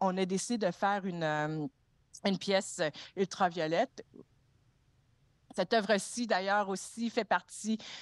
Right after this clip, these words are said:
euh, de la collection et, euh, ça a été, euh, absolument... Euh... Euh, innovant de faire ça là, en termes aussi de conservation préventive parce que la lumière ultraviolette, euh, est vraiment,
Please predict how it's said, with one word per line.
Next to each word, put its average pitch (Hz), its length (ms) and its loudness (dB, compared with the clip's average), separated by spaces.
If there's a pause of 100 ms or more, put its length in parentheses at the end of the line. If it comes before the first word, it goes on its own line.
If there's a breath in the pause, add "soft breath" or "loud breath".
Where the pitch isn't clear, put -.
(140 loud breath)
euh, 175 100 -2
de 180 140 0
la 202 180 2
collection 185 640 0 (380 loud breath)
et, 208 340 0
euh, 165 400 2
ça - 180 -4
a - 20 2
été, 208 500 -2
euh, 160 460 2
absolument... 185 760 -2
Euh... 160 540 -2 (1080)
Euh, 165 240 4
innovant 226 560 2
de 226 100 0
faire 175 280 0
ça 226 260 -2
là, 196 140 12
en 240 60 10
termes 214 260 2
aussi 185 180 -2
de 208 80 4
conservation 185 640 6
préventive 175 520 2
parce - 220 4
que 214 240 6 (240 loud breath)
la 208 100 8
lumière 220 320 2
ultraviolette, 180 840 0 (380 loud breath)
euh, 160 260 4
est 190 80 6
vraiment, 185 720 0